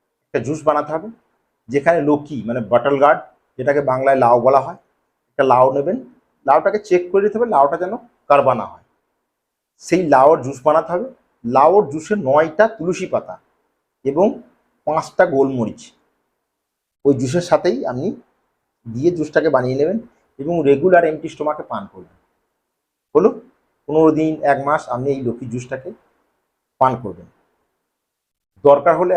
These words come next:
আপনি গোখরু পাওয়া যায় স্টোরে,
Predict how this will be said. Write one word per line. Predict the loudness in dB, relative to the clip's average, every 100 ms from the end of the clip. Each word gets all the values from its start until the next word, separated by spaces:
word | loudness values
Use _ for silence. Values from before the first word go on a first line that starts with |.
| 0
আপনি | -2 -6 -8 _ _ _ 0
গোখরু | 4 4 0 -6
পাওয়া | -4 -4 -6
যায় | -18 _ _ _ _ _ _ _ _ _ _
স্টোরে, | 2 4